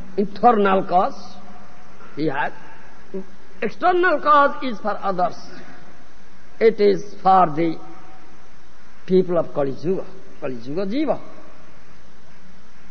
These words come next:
Therefore it is bahiranga, external. Antaranga is meant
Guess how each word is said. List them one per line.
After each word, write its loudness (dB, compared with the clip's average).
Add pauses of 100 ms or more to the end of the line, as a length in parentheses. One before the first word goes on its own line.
(340)
Therefore 4
it 0
is 0 (360)
bahiranga, 4 (560)
external. 2 (580)
Antaranga 4
is 0
meant 2